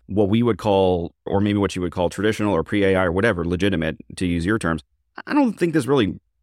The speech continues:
affects that market. I think this grows the entire market. Th-, this fear of dilution is really just based on how I think the economic reality sits today, but that's gonna change. It always changed, and it'll continue to change, right? And I do think this will be a forcing function for some of it, but,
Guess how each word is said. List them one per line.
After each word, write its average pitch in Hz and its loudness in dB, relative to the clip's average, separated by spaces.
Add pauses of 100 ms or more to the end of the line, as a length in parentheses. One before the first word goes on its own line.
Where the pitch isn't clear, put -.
(120)
affects - -2
that 90 -2
market. 104 -2
I 87 -2
think 180 -4
this 92 -2
grows 92 2
the 85 0
entire 92 -2
market. 53 -4 (280)
Th-, 110 0
this 110 -2
fear 151 0
of 90 -2
dilution 92 0
is 82 -6
really 160 0
just 95 -4
based 92 0
on 82 -2
how 95 -2 (280)
I 87 -2
think 92 -4
the 92 0
economic 90 -2
reality 85 0
sits - -6
today, 92 0
but 131 -2
that's 143 -4
gonna 135 -2
change. 95 -2
It 85 -2
always 135 0
changed, - -6 (260)
and 98 0
it'll 107 2
continue 165 -2
to - -6
change, - -10
right? 80 0 (220)
And 110 0
I 113 2
do 120 2
think 143 0
this 107 -2
will 107 0
be 95 0
a 90 0
forcing 90 -2
function 85 -4
for 87 -4
some 113 0
of 87 -4
it, 67 -2 (240)
but, 92 0